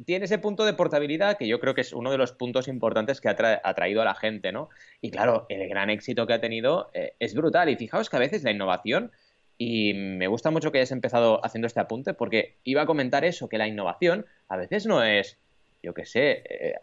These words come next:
hacer algo completamente, eh, disruptivo, que no, nadie se lo venga a venir. No, es coger lo que ya tienes, los elementos que ya tienes en, en el ecosistema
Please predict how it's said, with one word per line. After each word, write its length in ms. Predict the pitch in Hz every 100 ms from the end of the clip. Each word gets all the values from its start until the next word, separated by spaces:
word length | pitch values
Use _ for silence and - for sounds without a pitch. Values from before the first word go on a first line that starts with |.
| -
hacer 340 | 104 - 110 110
algo 540 | 120 117 120 117 113
completamente, 1160 | 120 110 117 117 113 113 110 113 110 - - 90
eh, 20 |
disruptivo, 1000 | 117 127 117 123 - 123 117 120 117 113
que 200 | 113 110
no, 580 | 110 117 120 120 120 123
nadie 240 | 120 127
se 100 | 123
lo 140 | 131 120
venga 280 | 120 127 120
a 20 |
venir. 320 | 123 123 123 -
No, 260 | 156 - _
es 260 | - 165 - _ _
coger 260 | 113 - 175
lo 120 | 190
que 80 | 165
ya 160 | 156
tienes, 380 | 139 151 214 -
los 120 | -
elementos 360 | 104 107 127 156
que 80 | 139
ya 100 | 131
tienes 360 | 131 131 - _ _
en, 300 | 120 110 110
en 160 | 123 117
el 100 | 110
ecosistema 720 | 110 110 113 - 151 196 226